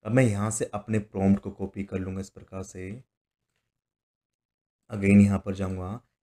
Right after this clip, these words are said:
and यहाँ पर मैं अपनी प्रॉम्प्ट को कॉपी and पेस्ट कर दूँगा, then continue इसके ऊपर क्लिक कर देना।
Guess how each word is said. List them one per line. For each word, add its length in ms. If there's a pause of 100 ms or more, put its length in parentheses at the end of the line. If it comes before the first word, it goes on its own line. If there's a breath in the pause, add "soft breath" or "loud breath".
and 120
यहाँ 140
पर 140
मैं 280
अपनी 220
प्रॉम्प्ट 360
को 80
कॉपी 320
and 220
पेस्ट 220
कर 140
दूँगा, 460 (300)
then 160
continue 440
इसके 240
ऊपर 120
क्लिक 260
कर 80
देना। 240